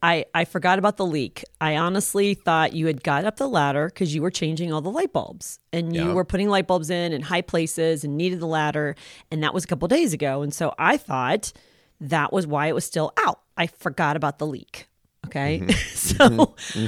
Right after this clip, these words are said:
Speaker 2: Mm-hmm.
Speaker 1: I, in my defense, I, I didn't realize that that's why it was still out.
Speaker 2: "How much longer is the ladder gonna be out there?"
Speaker 1: <laughs> So, okay, here, here's our point.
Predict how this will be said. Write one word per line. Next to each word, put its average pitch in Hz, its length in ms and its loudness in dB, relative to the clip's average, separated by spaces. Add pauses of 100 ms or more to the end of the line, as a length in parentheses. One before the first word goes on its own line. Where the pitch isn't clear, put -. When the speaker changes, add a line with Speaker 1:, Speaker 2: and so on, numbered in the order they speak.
(120)
Speaker 2:
Mm-hmm. 107 80 -2
Speaker 1:
I, 110 120 -6 (280)
in 214 100 2
my 208 160 0
defense, 311 420 0
I, 196 220 6
I 165 140 2
didn't 160 400 -2
realize 143 500 -2
that 143 140 -8
that's 147 240 -6
why 143 120 0
it 92 40 -4
was - 120 -4
still - 240 -6
out. - 220 -10 (260)
Speaker 2:
"How 131 100 2
much 139 200 2
longer 127 260 2
is 104 80 -2
the 110 60 -6
ladder 107 380 4
gonna 82 120 -4
be 76 120 -4
out 73 180 2
there?" 73 280 -6 (400)
Speaker 1:
<laughs> - 100 -4 (300)
So, 262 420 6 (300)
okay, 220 340 6
here, 254 200 4
here's 240 260 4
our 233 80 6
point. 165 380 0